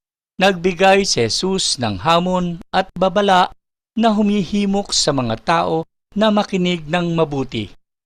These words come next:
Hinihimok niya ang mga individual na suriin ang kanilang buhay at alamin kung sila ay nagbubunga ng espiritual na bunga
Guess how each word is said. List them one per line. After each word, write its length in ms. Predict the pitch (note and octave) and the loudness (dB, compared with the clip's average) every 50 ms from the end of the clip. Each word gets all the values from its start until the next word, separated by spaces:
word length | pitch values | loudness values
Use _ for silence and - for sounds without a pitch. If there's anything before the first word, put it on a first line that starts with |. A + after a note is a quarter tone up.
| _ _ _ _ | _ _ _ _
Hinihimok 720 | _ A#3+ A#3+ A#3 A#3+ A#3+ G#3+ A3+ A#3 A#3 A3 A3 A3+ - G3 | _ 0 2 4 4 4 4 2 2 2 0 0 -2 -2 -4
niya 400 | F#3 F3+ F3 E3+ F3 F3+ - - | -2 0 2 2 0 0 -4 -6
ang 240 | - - C3+ C3 | -4 -2 -2 0
mga 180 | C3 C3 B2+ C#3 - | 0 0 -2 -2 -4
individual 880 | A#2+ A2 A2 G#2 A2 G2+ G#2 A2 G2+ G#2 C3 E3+ F3 E3 E3 E3+ D#3+ - _ _ _ _ _ _ | -4 -4 -4 -4 -6 -4 -6 -8 -6 -2 -2 0 0 0 0 -2 -6 -10 _ _ _ _ _ _
na 160 | _ G#3 G#3 | _ -2 0
suriin 560 | - - G#3 G3 F#3 F#3+ G3 G#3 G3 G3 F#3+ F#3+ | 2 2 2 0 2 0 -4 -2 -2 -2 -2 -2
ang 80 | F#3 | -2
kanilang 480 | - - E3 D#3+ D#3+ D3+ D3 D3 C#3+ C#3+ | -2 -2 -2 -2 -2 -2 -2 -2 -4 -4
buhay 500 | D3 F3+ F#3 E3+ E3+ F3 F3 E3+ E3 E3 - _ _ _ _ _ _ | -4 -6 -4 -2 0 0 2 0 0 -4 -8 _ _ _ _ _ _
at 240 | - G#3 - - - | -4 -4 -2 -4 -8
alamin 640 | - - G#3+ G#3 G3+ G3+ G#3 A3 A3+ G#3+ F#3 D3+ C3+ | -2 -2 0 2 2 2 2 2 2 0 0 -2 -4
kung 240 | - F3 F3 F3+ F3 | -2 -2 -2 -2 -2
sila 400 | - - - G3 G3 F#3+ - G3 | -2 -2 0 0 0 0 2 0
ay 80 | F#3 | 0
nagbubunga 800 | F#3 F#3 F3 C#3 C#3+ D3+ D#3+ E3 D3+ D3 F3 G#3 G#3 G3+ G3+ G3 | -2 -2 -4 -4 -2 0 0 0 0 -2 -2 -2 0 0 0 0
ng 160 | F#3+ F#3 F3+ E3+ | 0 0 -2 -2
espiritual 720 | - - - - - F3 D#3 D#3 D3+ - E3+ F#3 F#3+ F#3 | -2 -2 -4 -2 -4 -2 -2 -2 -6 -4 -2 0 0 0
na 160 | F#3 F3+ E3+ | 0 -2 -4
bunga 560 | D#3+ E3 G3 A3 A3+ G#3 G3+ E3 D#3+ F#3 - | -4 -2 -2 0 0 0 0 -2 -2 -4 -6